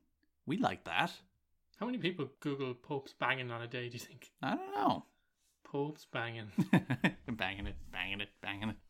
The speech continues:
Speaker 2: So yeah, my week has been quiet.
Speaker 1: Yeah, my week has been, uh, ticking things off a board.
Speaker 2: Getting things done.
Speaker 1: Hmm.
Speaker 2: Let's see. Um,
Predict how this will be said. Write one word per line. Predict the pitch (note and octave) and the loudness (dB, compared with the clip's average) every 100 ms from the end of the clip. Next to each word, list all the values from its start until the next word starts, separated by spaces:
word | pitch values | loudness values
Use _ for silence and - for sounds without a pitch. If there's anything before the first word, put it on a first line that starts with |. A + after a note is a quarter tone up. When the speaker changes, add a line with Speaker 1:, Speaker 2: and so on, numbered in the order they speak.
| _ - - | _ -20 -6
Speaker 2:
So | D#3+ | 0
yeah, | D#3+ D3 | 2 2
my | F3 | 2
week | E3 D#3 | 2 0
has | C3 | -2
been | B2+ A#2+ | -4 -4
quiet. | B2+ A#2 A2+ - - C#3+ | -2 -2 -2 -10 -16 -2
Speaker 1:
Yeah, | D3 A#2 G2 | 2 4 4
my | B2 C3+ | 4 6
week | C#3 | 4
has | C3 A#2 | 2 2
been, | C3 B2 A#2+ A2+ | 2 2 2 0
uh, | B2+ B2 | 0 0
ticking | - D3 C#3+ | 2 4 4
things | C3+ B2+ | 4 6
off | C3+ | 6
a | B2 | 6
board. | C3+ C3 C3+ B2+ G2 - - - - _ _ _ _ - | 4 8 8 8 4 -4 -20 -20 -20 _ _ _ _ -4
Speaker 2:
Getting | - | -4
things | B2 D3 C3 | -2 -4 -2
done. | C#3 C3+ B2 - - | -2 -2 -4 -12 -6
Speaker 1:
Hmm. | B2+ A#2+ A2+ G2+ _ _ _ - | -2 0 -2 -6 _ _ _ -8
Speaker 2:
Let's | D3+ - | -8 -6
see. | C#3 B2 - - | -6 -6 -6 -4
Um, | C#3+ C3+ C#3 | 2 2 2